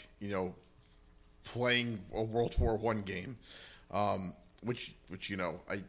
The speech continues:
if you did it real enough, like, I guess you could, you could probably get there. That'll be,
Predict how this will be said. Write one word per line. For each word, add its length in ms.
if 180
you 60
did 200
it 120
real 240
enough, 340
like, 420
I 80
guess 220
you 80
could, 240
you 80
could 200
probably 300
get 200
there. 200
That'll 280
be, 420